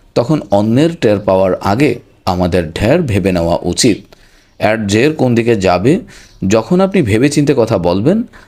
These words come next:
তখন অটোমেটিকভাবেই আপনি কম কথা বলবেন, আপনার কথার মূল্য বাড়বে এবং আপনি অন্যের কথা শুনতে মনোযোগী হবেন। কথা রাখতে আপ্রাণ চেষ্টা করুন, কারণ মানুষের ব্যক্তিত্ব প্রকাশ পায়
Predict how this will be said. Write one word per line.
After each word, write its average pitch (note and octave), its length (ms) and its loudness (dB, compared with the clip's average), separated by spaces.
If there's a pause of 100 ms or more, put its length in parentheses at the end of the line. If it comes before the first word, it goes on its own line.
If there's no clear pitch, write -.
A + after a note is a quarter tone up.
(140)
তখন A3+ 260 2 (160)
অটোমেটিকভাবেই A2 1080 0 (300)
আপনি G2+ 280 0
কম G2 220 0
কথা F2 240 -4
বলবেন, D#2 380 -4 (640)
আপনার G2 320 -2
কথার G2 300 0
মূল্য F#2+ 320 2
বাড়বে D3 440 2 (300)
এবং F3 200 2
আপনি B2+ 480 0 (200)
অন্যের A#2+ 360 0
কথা F#2+ 300 -2
শুনতে G#2 360 0 (180)
মনোযোগী F#2+ 560 0
হবেন। G2 400 -2 (1300)
কথা G#2+ 300 2
রাখতে E3 260 0
আপ্রাণ G2+ 420 0
চেষ্টা E2 320 -2
করুন, C#2+ 300 -4 (600)
কারণ F3 380 2 (300)
মানুষের A2 480 2
ব্যক্তিত্ব B2+ 600 0
প্রকাশ F2+ 460 -2
পায় A#3+ 340 -2